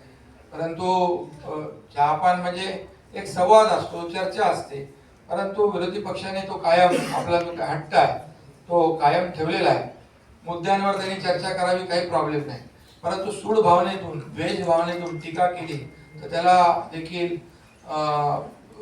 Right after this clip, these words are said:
तसंच उत्तर दिलं जाईल. कारण शेवटी एक, अ,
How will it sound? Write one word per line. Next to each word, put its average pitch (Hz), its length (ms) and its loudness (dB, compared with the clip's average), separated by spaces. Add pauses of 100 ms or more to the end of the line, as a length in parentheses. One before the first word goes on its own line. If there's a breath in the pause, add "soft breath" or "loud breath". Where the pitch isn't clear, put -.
(340)
तसंच 196 220 -8
उत्तर 175 340 -4
दिलं 165 260 -2
जाईल. 113 320 -2 (480 soft breath)
कारण 156 240 -4
शेवटी 175 760 -6 (520)
एक, 175 240 -4
अ, 165 420 4